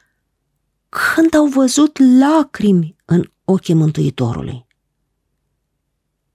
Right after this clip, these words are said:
Ei nu știau că el se gândește la mulțimea de oameni din Ierusalim care era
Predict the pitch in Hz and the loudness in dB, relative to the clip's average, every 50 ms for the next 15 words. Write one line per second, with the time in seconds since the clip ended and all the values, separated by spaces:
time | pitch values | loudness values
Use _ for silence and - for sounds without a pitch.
0 | _ _ _ _ _ - 196 185 190 196 202 196 185 185 185 180 175 180 190 208 | _ _ _ _ _ -2 0 2 2 2 2 2 2 2 0 0 2 2 2 2
1 | 208 190 - - - 180 170 170 170 170 180 170 165 - 175 170 170 170 170 175 | 2 0 -2 -4 -2 -2 0 0 2 2 0 0 -2 -2 0 0 2 2 2 0
2 | 170 - - 160 156 165 156 156 165 175 - - 170 165 160 165 160 156 151 - | 0 0 -2 0 0 2 2 2 2 0 -2 -2 -2 0 0 0 0 0 0 0
3 | 196 180 170 160 160 156 156 170 175 175 175 160 156 156 156 170 160 165 165 165 | -2 0 0 0 0 0 2 2 2 2 2 2 2 2 0 2 2 2 2 2
4 | 165 165 156 - 165 160 175 185 185 175 170 - - 180 180 180 185 185 196 190 | 2 0 0 0 0 0 2 2 2 0 0 -2 -2 0 2 2 2 2 2 0
5 | 190 190 | 0 -2